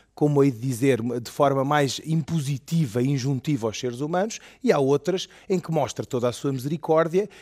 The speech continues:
e que estende, eh, eh, abre as asas das suas bênçãos e misericórdias aos seres humanos.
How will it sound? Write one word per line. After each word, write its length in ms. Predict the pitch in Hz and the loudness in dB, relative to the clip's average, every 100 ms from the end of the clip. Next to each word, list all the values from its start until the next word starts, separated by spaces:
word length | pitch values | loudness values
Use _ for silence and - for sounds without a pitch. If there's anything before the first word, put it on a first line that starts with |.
| - | -6
e 100 | 156 | -6
que 360 | - 175 190 202 | -2 2 2 0
estende, 720 | - - 190 185 151 120 113 | -2 4 6 6 4 -2 -4
eh, 20 | |
eh, 640 | 113 107 107 113 120 117 120 | -6 -6 -8 -8 -6 -6 -4
abre 440 | 147 165 147 123 | 6 8 8 4
as 160 | 123 113 | 2 4
asas 340 | 139 120 117 | 4 4 -2
das 140 | 104 117 | -6 -6
suas 260 | - 127 | -4 -4
bênçãos 460 | 107 139 127 120 110 | 2 2 2 -4 -6
e 20 | |
misericórdias 580 | 117 113 113 143 147 127 | -6 -6 -2 -2 0 -4
aos 100 | 123 | -8
seres 220 | - 110 95 | -8 -10 -10
humanos. 320 | 85 - | -16 -18